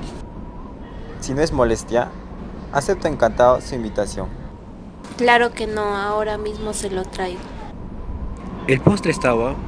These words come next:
Speaker 3: para chuparse los dedos, y el humeante café fue el colofón perfecto a una comida espectacular.
Speaker 1: Muchas gracias, señores. Todo estaba realmente delicioso. Y ahora, si me disculpan,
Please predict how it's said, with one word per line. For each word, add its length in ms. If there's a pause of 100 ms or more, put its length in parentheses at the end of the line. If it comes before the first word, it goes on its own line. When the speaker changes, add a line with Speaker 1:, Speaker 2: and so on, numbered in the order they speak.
Speaker 3:
para 180
chuparse 380
los 160
dedos, 360 (520)
y 100
el 160
humeante 500
café 380 (540)
fue 100
el 100
colofón 600 (460)
perfecto 420
a 40
una 180
comida 340
espectacular. 640 (1600)
Speaker 1:
Muchas 320
gracias, 380
señores. 400 (520)
Todo 120
estaba 480 (100)
realmente 480
delicioso. 520 (540)
Y 60
ahora, 240
si 160
me 160
disculpan, 640